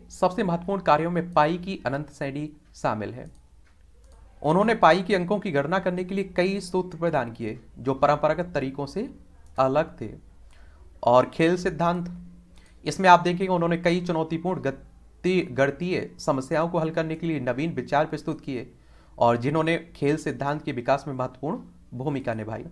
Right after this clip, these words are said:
खेल सिद्धांत में उनका योगदान विशुद्ध रूप से अंतर्ज्ञान पर आधारित है और इसे अभी तक गणित के क्षेत्र में सम्मान की दृष्टि से देखा जाता है। रामानुजन की पुस्तकें बात देखें, देखें तो उन्नीस सौ छिहत्तर में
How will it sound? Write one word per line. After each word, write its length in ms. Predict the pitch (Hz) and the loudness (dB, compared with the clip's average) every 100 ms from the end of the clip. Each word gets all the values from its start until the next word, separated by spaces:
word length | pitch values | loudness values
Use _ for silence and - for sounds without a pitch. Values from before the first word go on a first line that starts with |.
| - - - - - - | -20 -20 -20 -20 -16 2
खेल 200 | 170 208 | 4 4
सिद्धांत 400 | 202 170 190 202 | 0 0 0 0
में 100 | 202 | -2
उनका 220 | 175 190 | 2 2
योगदान 380 | 165 156 170 165 | 2 0 0 0
विशुद्ध 340 | 147 - 156 | -4 -6 -4
रूप 140 | 165 165 | -2 -2
से 180 | - 175 165 | -4 -2 0
अंतर्ज्ञान 840 | 131 131 131 175 185 123 123 143 | 0 -2 -4 -2 -2 0 -2 -2
पर 200 | 175 123 - - 123 | -2 -4 -6 -2 2
आधारित 480 | 120 123 113 - | 2 2 -4 -6
है 120 | 117 147 - - - - | -12 -14 -20 -20 -16 0
और 160 | 120 | 2
इसे 560 | 120 143 139 170 170 220 - - 135 | 2 -2 -2 0 -2 -4 -12 -2 2
अभी 220 | 139 175 | 2 2
तक 220 | 180 135 | 0 0
गणित 220 | 139 165 - | -2 -4 -8
के 80 | |
क्षेत्र 260 | 170 156 156 | -8 -8 -6
में 80 | 156 | -6
सम्मान 360 | 139 117 123 | -4 -4 -4
की 100 | 143 | -4
दृष्टि 340 | 139 131 - 143 | -8 -8 -8 -10
से 240 | 156 160 - - - | -8 -10 -12 -20 -4
देखा 280 | 135 139 117 | -2 -2 -4
जाता 280 | 110 107 120 | -4 -6 -10
है। 140 | - - - - - - 117 | -10 -18 -20 -20 -20 -10 6
रामानुजन 500 | 135 170 196 202 214 | 6 8 2 0 -2
की 120 | 214 | -4
पुस्तकें 480 | 165 165 196 190 196 | -4 -4 -4 -4 0
बात 160 | 160 156 | 2 2
देखें, 520 | 160 165 175 - 123 | -4 -4 -6 -8 -6
देखें 440 | 131 156 233 - | -4 -4 -10 -10
तो 80 | - | -6
उन्नीस 300 | 143 151 214 | -4 -2 -2
सौ 80 | 233 | -4
छिहत्तर 360 | - 170 202 | -2 -2 -2
में 180 | 156 - | -6 -8